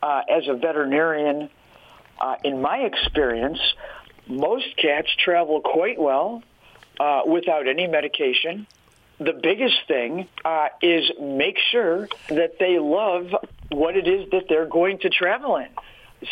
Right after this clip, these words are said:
Certainly, you're not gonna buy a, a cat carrier, uh, put your cat in the next, the next day and,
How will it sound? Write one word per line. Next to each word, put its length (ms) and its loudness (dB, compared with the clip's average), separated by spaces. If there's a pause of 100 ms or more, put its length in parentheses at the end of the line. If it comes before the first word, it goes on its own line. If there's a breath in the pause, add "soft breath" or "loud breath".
(100)
Certainly, 540 2 (320 loud breath)
you're 240 2
not 220 0
gonna 240 0
buy 300 0
a, 180 0 (480)
a 160 2 (100)
cat 440 0
carrier, 500 2 (500 loud breath)
uh, 160 4 (100)
put 240 0
your 80 -4
cat 300 0
in 220 0
the 80 0
next, 280 -2 (160)
the 80 2
next 320 -2
day 320 2
and, 180 -6